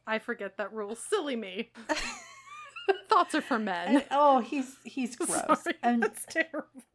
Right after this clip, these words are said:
Speaker 2: Valeria is also gross, but not as rapey. Like, she's just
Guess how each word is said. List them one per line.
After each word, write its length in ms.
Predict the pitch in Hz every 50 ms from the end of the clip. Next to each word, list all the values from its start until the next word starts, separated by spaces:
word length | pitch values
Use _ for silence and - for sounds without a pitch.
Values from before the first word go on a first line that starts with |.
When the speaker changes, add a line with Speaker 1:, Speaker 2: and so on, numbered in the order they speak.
| 311 - _ _ -
Speaker 2:
Valeria 840 | 233 196 202 226 226 233 233 247 294 330 349 339 311 254 220 208 208 -
is 160 | 196 180 - - -
also 440 | - 160 156 170 190 - 240 233 233
gross, 720 | 233 247 247 240 240 254 269 285 277 - - - - - - _ -
but 440 | 185 170 180 - 208 196 180 - 175
not 420 | 180 180 185 180 175 170 - -
as 160 | 170 165 -
rapey. 600 | - 143 135 - - 170 175 - - 165 202 208 208 _ _
Like, 160 | - 180 202
she's 180 | 196 - 185 185
just 280 | - 175 170 - -